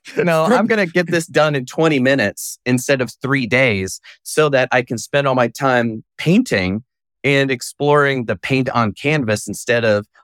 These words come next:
Speaker 2: I have to be a good drawer first before I can consider myself a painter." Like, always work on my rendering and, and eye-hand coordination. It's, I don't want people to think it's an excuse to be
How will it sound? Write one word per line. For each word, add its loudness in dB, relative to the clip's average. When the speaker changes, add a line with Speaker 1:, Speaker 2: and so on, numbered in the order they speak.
Speaker 2:
I 2
have -2
to -2
be 2
a 0
good 0
drawer 2
first 0
before 2
I 0
can -2
consider -2
myself 0
a -2
painter." -2
Like, 0
always 2
work -2
on 2
my 0
rendering 2
and, -2
and 0
eye-hand -2
coordination. 0
It's, -8
I 0
don't 2
want 2
people 0
to 2
think -4
it's -8
an -2
excuse -2
to -8
be 0